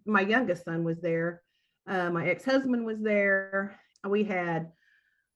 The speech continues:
D H S workers, we had attorneys, we had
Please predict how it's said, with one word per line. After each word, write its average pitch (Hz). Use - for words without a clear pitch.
D 240
H 226
S 262
workers, 247
we 202
had 190
attorneys, 220
we 196
had 190